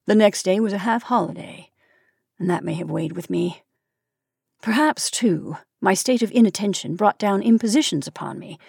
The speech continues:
and docked the margin of time necessary for the detour. I don't know.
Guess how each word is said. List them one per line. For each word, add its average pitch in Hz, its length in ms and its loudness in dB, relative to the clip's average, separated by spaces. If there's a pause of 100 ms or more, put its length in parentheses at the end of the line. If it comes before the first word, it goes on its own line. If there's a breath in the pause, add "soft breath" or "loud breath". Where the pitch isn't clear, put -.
(280 loud breath)
and 196 160 2
docked 240 280 4
the 233 60 2
margin 220 400 4
of 202 80 -4
time 220 300 4
necessary 185 500 0
for 180 140 -6
the 185 80 -2
detour. 175 580 -6 (840)
I 185 240 4
don't 165 260 -8
know. 196 440 -8